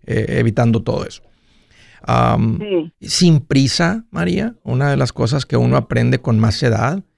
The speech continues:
Speaker 1: es a
Speaker 2: Ajá.
Speaker 1: no urge, ¿sí me entiendes? O sea, si llega el dinero y no hay oportunidad, mientras en una buena cuenta de money market, es un dineral.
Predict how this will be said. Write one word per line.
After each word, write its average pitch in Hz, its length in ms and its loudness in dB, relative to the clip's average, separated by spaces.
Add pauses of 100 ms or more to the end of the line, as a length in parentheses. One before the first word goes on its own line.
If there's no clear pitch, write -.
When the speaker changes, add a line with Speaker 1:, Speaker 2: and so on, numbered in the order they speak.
(220)
Speaker 1:
es 117 260 -2
a 110 440 2
Speaker 2:
Ajá. - 220 -8
Speaker 1:
no 143 260 6
urge, 143 560 2 (180)
¿sí - 100 -18
me 139 100 -2
entiendes? 185 500 0
O - 80 -6
sea, 110 200 -2 (260)
si 139 160 0
llega 151 240 4
el 175 100 4
dinero 151 440 2
y 156 40 2
no 147 100 2
hay 143 120 4
oportunidad, 131 640 2
mientras 135 480 2
en 131 60 0
una 135 120 2
buena 135 220 2
cuenta 131 300 -2
de 120 80 2
money 120 240 2
market, 113 440 0
es - 140 -4
un 131 200 4
dineral. 120 640 0